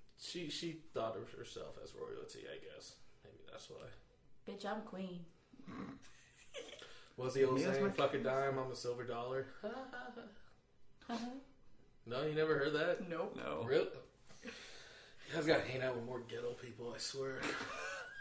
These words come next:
Speaker 1: <laughs>
Speaker 3: Well, fucking
Speaker 2: I work at Taco Bell. Come on, what more? What more ghetto? Oh, McDonald's. Never mind.
Speaker 1: No.
Speaker 3: Yeah. Okay, so this isn't really a talk subject, but I just thought I'd throw this out there.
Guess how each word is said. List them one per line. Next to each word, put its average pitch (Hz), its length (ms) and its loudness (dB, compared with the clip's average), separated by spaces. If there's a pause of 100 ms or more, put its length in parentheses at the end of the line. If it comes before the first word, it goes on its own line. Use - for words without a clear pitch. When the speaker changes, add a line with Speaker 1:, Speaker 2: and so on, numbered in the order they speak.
(120)
Speaker 1:
<laughs> - 80 4 (1300)
Speaker 3:
Well, 127 300 10
fucking 120 800 0
Speaker 2:
I 247 40 4
work 311 180 2
at - 120 -2
Taco 247 320 0
Bell. 151 280 -4
Come 262 180 2
on, 196 200 6
what 262 240 0
more? 277 240 6 (140)
What - 160 -4
more 359 140 2
ghetto? 269 260 2 (100)
Oh, 220 220 6
McDonald's. 175 540 0
Never 240 200 2
mind. 220 280 4 (440)
Speaker 1:
No. - 840 -8
Speaker 3:
Yeah. 117 180 -2 (1000)
Okay, 127 280 8
so 117 400 2 (280)
this 127 160 -6
isn't 143 300 2
really 123 280 8
a 110 60 8
talk 113 460 0
subject, 117 520 -2
but - 220 0
I 135 80 0
just - 180 -8
thought 277 160 0
I'd 208 160 0
throw 160 160 6
this 139 220 0
out - 240 -6
there. 151 220 0